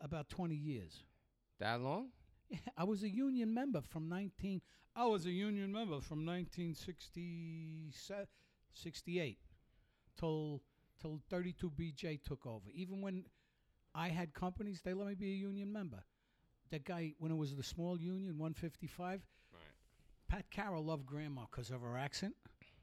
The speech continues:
Speaker 1: That's how I bought my first route, Merritt Exterminators. Eddie was a baby sitting on a guy's table when he signed the papers. This guy, when they, we,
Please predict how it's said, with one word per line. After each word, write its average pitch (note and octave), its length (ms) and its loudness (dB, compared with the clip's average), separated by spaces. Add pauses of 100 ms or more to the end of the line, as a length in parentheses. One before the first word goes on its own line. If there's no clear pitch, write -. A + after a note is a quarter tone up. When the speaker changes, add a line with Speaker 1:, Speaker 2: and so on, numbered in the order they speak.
(180)
Speaker 1:
That's D3 180 2
how E3 160 4
I D#3 60 4
bought D#3 240 4
my D3 120 2
first C#3+ 320 2
route, C#3+ 380 -2
Merritt C3+ 300 0
Exterminators. A2+ 760 0
Eddie C#3+ 180 0
was C3+ 200 -2
a C3+ 40 -4
baby B2 380 -2
sitting C3+ 280 -8
on C3+ 100 -4
a B2+ 60 -6
guy's B2 260 -4
table C3 320 0
when G2+ 120 -4
he G2 40 -6
signed A#2 300 -4
the G#2 60 -6
papers. C#3 500 -2 (1400)
This F#3+ 200 8
guy, G#3 380 6 (560)
when D#3 240 4
they, D#3+ 140 6
we, D#3 200 2